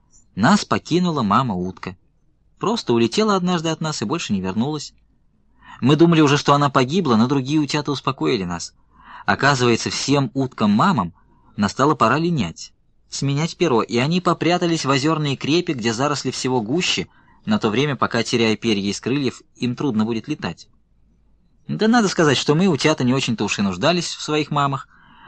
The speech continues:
Они научили нас всему, чему могли. Мы разбрелись по озеру и начали самостоятельную жизнь.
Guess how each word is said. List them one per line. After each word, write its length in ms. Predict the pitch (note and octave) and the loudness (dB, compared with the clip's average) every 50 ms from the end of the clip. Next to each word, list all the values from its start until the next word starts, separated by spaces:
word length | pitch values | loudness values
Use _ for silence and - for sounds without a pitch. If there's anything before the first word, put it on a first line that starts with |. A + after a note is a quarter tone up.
| - - | -6 0
Они 260 | G#2+ A2 C3 D#3 D#3+ | 2 2 4 4 4
научили 360 | D3 C3+ B2 - - C#3 C3 | 2 2 2 2 0 2 2
нас 160 | B2 A#2+ A2 | 2 2 2
всему, 320 | - - - - A2 A2+ B2 | 0 -2 0 2 2 2 2
чему 220 | - - G2 F#2 | 0 -2 -2 0
могли. 400 | F2+ F2 E2 E2 E2 E2+ E2 - _ _ _ _ _ _ _ _ _ _ _ _ - | 0 -2 -2 -4 -6 -10 -12 -14 _ _ _ _ _ _ _ _ _ _ _ _ -4
Мы 180 | - F#3 A#3+ | 0 2 2
разбрелись 460 | A#3+ G3 C3 A2+ B2+ D#3+ F#3+ A3 - - | 2 2 2 2 2 2 2 0 0 2
по 80 | C3 | 2
озеру 340 | C3+ F3 A3 A3+ F#3 F3+ F3 | 4 4 4 4 4 4 2
и 100 | D3+ C#3 | 2 2
начали 300 | C#3 D3+ F3 - E3 D#3 | 0 -2 -2 0 -2 -2
самостоятельную 800 | D3 - C#3 A#2+ - - G#2 G2+ A2+ B2+ - B2 A2 G#2+ G2 F2 | -2 -2 -2 -2 -2 0 0 0 0 -2 -2 -2 -2 -2 -2 -2
жизнь. 320 | - F2+ E2+ D#2+ - | -4 -6 -8 -8 -12